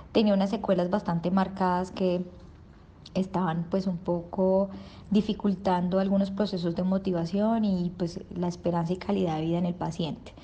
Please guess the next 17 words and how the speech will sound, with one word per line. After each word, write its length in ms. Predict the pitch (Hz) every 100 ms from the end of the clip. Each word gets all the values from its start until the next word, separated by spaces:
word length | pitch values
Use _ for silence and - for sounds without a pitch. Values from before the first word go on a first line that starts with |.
| - - - -
Así 280 | - 208 202 196
que 380 | 214 202 202 202
tuvimos 360 | 226 202 185 -
que 280 | 202 202
reunirnos 460 | 208 208 190 175 170
como 220 | - 180
equipo 640 | 175 - 254 - 233 233 226
para 260 | 196 180 175
determinar 920 | 175 175 170 175 170 170 170 170 -
cómo 840 | - 214 214 214 214 214 214 220
íbamos 420 | 180 185 185 196 196
a 40 |
hacer 200 | 180 170
el 100 | 175
frente, 720 | 180 202 202 196 - 208 208 - - - - -
em, 640 | 190 180 175 175 170 165 - - - - - - - - - -
profesional 800 | - 202 190 190 170 165 170 220